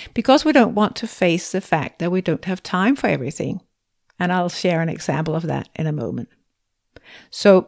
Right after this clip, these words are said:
today I want to share with you the three simple steps to make realistic and effective planning with time estimation. And it is really quite simple.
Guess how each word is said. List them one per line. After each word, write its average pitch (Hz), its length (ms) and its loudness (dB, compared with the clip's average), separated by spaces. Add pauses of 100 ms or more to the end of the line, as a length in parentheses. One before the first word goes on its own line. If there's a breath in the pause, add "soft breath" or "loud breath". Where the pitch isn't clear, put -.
today 247 540 6
I 240 80 6
want 214 220 2
to 220 80 -2
share 175 260 0
with 185 160 2
you 156 180 2
the 156 220 -2
three 208 260 2
simple 190 300 2
steps - 420 4
to - 140 0
make 175 240 2
realistic 165 720 0
and 214 100 2
effective 196 520 -2
planning 226 520 4
with 226 180 2
time 127 320 -6
estimation. 143 680 -6 (760)
And 240 160 6
it 240 100 6
is 214 220 6
really 180 460 2
quite - 260 -4
simple. - 460 -4